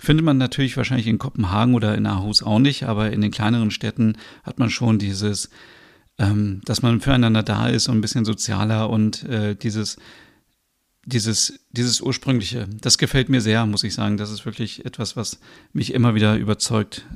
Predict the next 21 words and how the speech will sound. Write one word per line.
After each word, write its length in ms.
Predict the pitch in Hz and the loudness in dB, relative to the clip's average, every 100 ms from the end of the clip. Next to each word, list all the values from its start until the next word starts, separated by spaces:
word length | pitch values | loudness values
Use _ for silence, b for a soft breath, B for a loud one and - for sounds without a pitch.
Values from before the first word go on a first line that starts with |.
| - | -6
äh, 220 | 110 101 | -2 -2
nach 140 | 101 | -2
Dänemark 520 | - 107 104 101 - - | -2 2 2 2 -4 -8
zurückzukommen. 800 | 117 117 - - 113 107 127 B B B B B B B B B - | -6 -4 -6 -4 -2 0 0 B B B B B B B B B 2
Äh, 160 | 135 123 | 4 4
das 140 | 151 | 4
sind 120 | 160 165 | 4 4
natürlich 280 | 160 139 | 4 0
so 80 | 143 | 2
die 80 | 123 | 0
Vorteile. 400 | - 151 160 165 | 2 0 2 4
Die 80 | 147 | 6
Nachteile 440 | 127 135 185 175 | 6 4 2 2
sind, 460 | 143 160 175 - - _ _ | 4 4 4 0 -8 _ _
da 100 | - | -10
ist 260 | - 165 185 | -4 -2 2
nicht 160 | 165 | 0
viel. 360 | - 123 107 117 - - | 2 2 2 0 -6 2
Also 320 | 131 127 135 | 6 8 6
wenn 240 | 120 139 143 | 4 4 2
du, 400 | 135 139 135 | 0 0 0